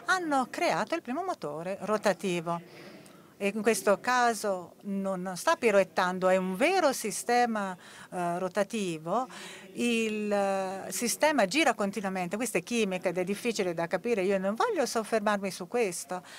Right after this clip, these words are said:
ma ciò che vorrei dirvi è semplicemente che ci sono quattro fasi.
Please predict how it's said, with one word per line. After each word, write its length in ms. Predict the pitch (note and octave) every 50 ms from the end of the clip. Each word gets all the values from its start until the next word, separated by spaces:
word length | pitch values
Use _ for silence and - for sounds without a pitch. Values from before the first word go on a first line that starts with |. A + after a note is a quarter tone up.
| - - -
ma 140 | - A#3 A#3+
ciò 240 | - - G4 A4+ A4 -
che 180 | - D4 B3+
vorrei 540 | G#3+ G#3+ A3 G#3 G#3+ A3+ A3+ G#3+ G#3 G#3 G3+ F#3
dirvi 480 | A#3+ B3+ A3 G3+ F#3+ F3+ F3 F3 G3
è 120 | G3+ F#3+ F3
semplicemente 1000 | - - B3+ B3+ B3 B3 A3+ - A3+ G#3 G3 G3 F3+ E3+ E3+ F#3 G3+ - C#4+ C#4+
che 100 | - A#3+
ci 100 | - G#3+
sono 280 | - G#3+ G3 F#3+ F3
quattro 340 | - A3 G3 G3+ - G3+ G3
fasi. 720 | - - G3+ F3 E3+ E3+ E3+ F3 E3+ - F#3 G3 A#3 A#3